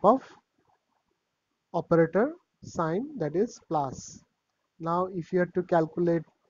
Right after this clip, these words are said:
suppose exponent, like two, first of all equal sign, then two exponent, I have to press the shift key on the keyboard,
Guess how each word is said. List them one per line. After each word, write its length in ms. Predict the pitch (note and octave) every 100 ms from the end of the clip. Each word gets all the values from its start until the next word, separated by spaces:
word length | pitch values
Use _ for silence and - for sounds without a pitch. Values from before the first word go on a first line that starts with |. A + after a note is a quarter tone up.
| _ _ _ _ -
suppose 400 | E3+ D3+ E3 -
exponent, 720 | E3+ - - G3 E3+ D3 B2+ - - _ - -
like 220 | D3 D3 C#3 _ -
two, 340 | E3+ F3 F#3+ A#3 _ _ _ _ _ _ _ -
first 220 | D3+ -
of 120 | -
all 100 | E3
equal 300 | D#3 - E3+
sign, 640 | F3 F3 E3 E3+ A#3+ A#3
then 260 | D3 D3+ D3 - -
two 440 | E3+ F3 G3 G#3+ - _ _ _ _ _ _ - D#3
exponent, 800 | C#3+ - - F3+ F3 E3 A3 - - _ -
I 120 | E3
have 160 | D3+ D#3
to 80 | D#3+
press 280 | - D#3+ D3+
the 100 | D#3
shift 420 | - E3+ - -
key 140 | - F3+
on 140 | F3
the 100 | F3
keyboard, 500 | E3 E3+ D#3 F3 A#3